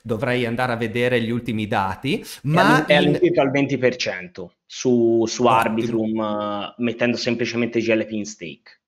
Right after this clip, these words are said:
Speaker 1: Ed è in G L P stesso, no? Quindi in Bitcoin, Ethereum e stablecoin.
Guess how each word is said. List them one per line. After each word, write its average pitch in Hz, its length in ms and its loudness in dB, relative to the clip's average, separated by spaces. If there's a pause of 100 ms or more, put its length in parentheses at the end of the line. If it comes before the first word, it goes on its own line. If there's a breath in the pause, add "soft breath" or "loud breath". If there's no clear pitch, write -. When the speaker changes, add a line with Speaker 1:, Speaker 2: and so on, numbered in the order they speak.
(280)
Speaker 1:
Ed 165 200 0
è 247 280 2
in 180 200 2
G 160 300 2
L 139 180 2
P 202 140 -4
stesso, - 540 -2
no? 120 240 0
Quindi 165 360 0
in 151 100 -2
Bitcoin, 135 480 -2
Ethereum 131 460 0
e 110 60 -4
stablecoin. 104 1080 -4